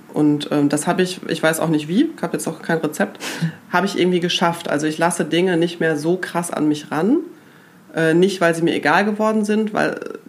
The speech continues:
Speaker 1: sondern weil ich einfach denke, das haut nicht hin, wenn du ausgelaugt bist, kannst du kein Gas geben. Also versuche
Speaker 2: Mhm.
Speaker 1: ich immer irgendwie, ähm, ja, so einen gesunden Abstand dazu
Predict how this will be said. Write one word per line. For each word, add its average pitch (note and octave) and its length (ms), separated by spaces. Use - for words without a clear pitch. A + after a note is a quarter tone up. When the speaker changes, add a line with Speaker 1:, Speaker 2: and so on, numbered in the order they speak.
Speaker 1:
sondern E3 280
weil D#3+ 120
ich E3+ 120
einfach E3 280
denke, F3 520
das - 460
haut E3 220
nicht E3 160
hin, F#3+ 200
wenn D3+ 140
du D3 80
ausgelaugt C#3+ 600
bist, D3 280
kannst D3 260
du D3+ 60
kein C3+ 240
Gas C3+ 300
geben. B2 260
Also B2+ 160
versuche F3 300
Speaker 2:
Mhm. F3 60
Speaker 1:
ich - 120
immer C#3+ 220
irgendwie, D3 480
ähm, C#3 420
ja, D#3+ 180
so D#3 140
einen D3+ 80
gesunden D3 640
Abstand - 520
dazu A#3 460